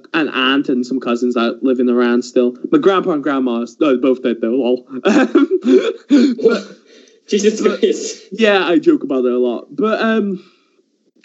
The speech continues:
Speaker 1: I was the only one in my family that didn't cry when my <laughs> grandpa died.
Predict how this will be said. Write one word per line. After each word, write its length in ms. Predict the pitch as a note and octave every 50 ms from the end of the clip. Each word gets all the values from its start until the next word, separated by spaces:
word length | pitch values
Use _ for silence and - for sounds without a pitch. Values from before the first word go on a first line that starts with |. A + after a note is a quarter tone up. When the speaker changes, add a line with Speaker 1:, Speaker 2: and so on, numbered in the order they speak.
| _ -
Speaker 1:
I 40 |
was 140 | G3 G3 F#3
the 60 | F3+
only 160 | F3+ E3+ E3 D#3
one 140 | D3+ D3
in 60 | C#3+ C3+
my 100 | B2+ C3
family 300 | - D3+ C#3 C3+ C3 B2+
that 120 | B2+ B2+
didn't 180 | C3 B2+ B2 B2
cry 220 | - C#3+ A#2+ A#2
when 120 | A#2+ A#2
my 100 | A#2 A#2
<laughs> 80 | A#2 C#3
grandpa 360 | F3 F3+ F#3+ F#3 E3+ G3+ E3+
died. 440 | - - C#3+ - - - - - -